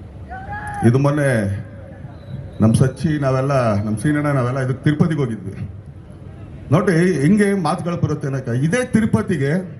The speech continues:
ಒಂದಾನೊಂದ್ ಕಾಲದಲ್ಲಿ ಇಲ್ಲಿಂದ ಕೆಂಪು ಬಸ್ ಹತ್ಕೊಂಡು ಹೋಗಿದ್ವಿ ನಾವು. ಕೆಳಗಡೆ ಇಳ್ದು, ಮೇಲ್ಗಡೆಗೆ ಇನ್ನೊಂದ್ ಮಾಡ್ಕೊಂಡು, ಎಲ್ಲ ಮಾಡ್ಕೊಂಡು, ನಾನು actually ಸಚ್ಚಿಗೆ ನಮ್ ಸೀನಣ್ಣಂಗೆ ಇಬ್ರಿಗೆ ಹೇಳ್ದೆ,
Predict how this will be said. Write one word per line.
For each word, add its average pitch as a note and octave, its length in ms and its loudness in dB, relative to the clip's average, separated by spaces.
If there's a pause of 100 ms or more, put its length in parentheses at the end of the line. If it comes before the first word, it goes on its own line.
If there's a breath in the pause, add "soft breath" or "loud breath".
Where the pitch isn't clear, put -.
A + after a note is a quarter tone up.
(1200)
ಒಂದಾನೊಂದ್ F#3+ 520 4
ಕಾಲದಲ್ಲಿ F3 340 4
ಇಲ್ಲಿಂದ F#3 220 4
ಕೆಂಪು G3+ 380 0
ಬಸ್ G#3 140 0
ಹತ್ಕೊಂಡು F3+ 280 -2
ಹೋಗಿದ್ವಿ C#3 260 0
ನಾವು. F#2 380 -6 (960)
ಕೆಳಗಡೆ D#3+ 380 2
ಇಳ್ದು, D3 420 2
ಮೇಲ್ಗಡೆಗೆ D#3 500 0
ಇನ್ನೊಂದ್ D3 260 0
ಮಾಡ್ಕೊಂಡು, C#3 340 -4
ಎಲ್ಲ D3+ 180 2
ಮಾಡ್ಕೊಂಡು, C#3+ 400 2
ನಾನು D#3+ 120 2
actually F#3+ 300 2
ಸಚ್ಚಿಗೆ F#3+ 340 2
ನಮ್ F#3 140 2
ಸೀನಣ್ಣಂಗೆ F3 360 2
ಇಬ್ರಿಗೆ D#3+ 260 0
ಹೇಳ್ದೆ, B2 260 -6